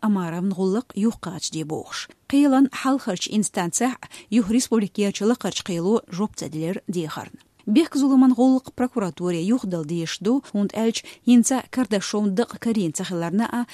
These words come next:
нагасан из веллях из валаран бахна кастен дацарн. Дагестанерч тылымч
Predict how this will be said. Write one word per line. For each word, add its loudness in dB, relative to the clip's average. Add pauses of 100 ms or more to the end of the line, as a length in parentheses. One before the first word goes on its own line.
(140)
нагасан 0
из 0
веллях 2 (420)
из 0
валаран 2
бахна 0
кастен -4
дацарн. -8 (260)
Дагестанерч 4
тылымч 0